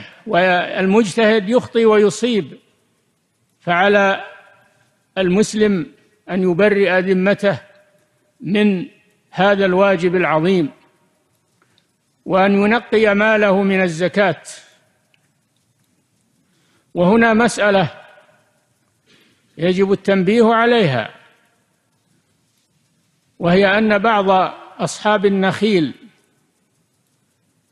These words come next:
لما سمعوا أن الرسول صلى الله عليه وسلم نهى عن بيع الثمار قبل اشتد-، قبل بدو صلاحها،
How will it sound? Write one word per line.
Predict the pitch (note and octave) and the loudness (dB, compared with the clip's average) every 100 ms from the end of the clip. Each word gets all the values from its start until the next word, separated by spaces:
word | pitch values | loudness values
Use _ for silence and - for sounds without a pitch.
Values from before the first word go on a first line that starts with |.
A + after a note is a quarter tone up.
| _ | _
لما | D3+ G3 G#3+ G#3 | -4 0 0 0
سمعوا | A3+ B3 A3 G3 G3+ G3 - - _ _ _ _ _ _ _ _ _ _ _ A3+ | 0 0 2 2 0 -2 -10 -20 _ _ _ _ _ _ _ _ _ _ _ -4
أن | G3+ | -2
الرسول | G3 G3 F#3 A#3+ G#3+ | 0 -2 -2 -4 -2
صلى | G#3 G#3 | -2 0
الله | G3+ G3 G#3+ G3 G3 | 0 2 2 2 0
عليه | F#3 G#3 G#3+ F3+ | 0 0 0 0
وسلم | F#3 F3 - A3 G#3 F#3+ | -2 -2 -4 -2 -2 -2
نهى | D#3+ G3+ F3+ G#3 G3 - - - _ _ _ _ _ _ _ _ | 0 0 0 0 -2 -6 -20 -20 _ _ _ _ _ _ _ _
عن | C#3+ G3 F#3+ | -4 -2 0
بيع | A3 F#3+ | 0 0
الثمار | G3+ - G#3 G#3 A#3 A3 | -2 -2 -2 2 2 0
قبل | - G#3+ A3 | -2 -2 0
اشتد-، | A3+ - A3+ A3 | -2 -2 -6 -6
قبل | G#3+ A3 G#3+ A3+ A3+ A3 G3 F#3 B3+ - E4+ | -6 -4 -2 0 2 2 0 -4 -12 -20 -6
بدو | A#3 F#3+ A#3+ A3+ | -2 0 2 0
صلاحها، | G3+ G#3 G#3+ B3+ G3 A3+ G3 G#3 | -2 -2 0 0 0 2 2 0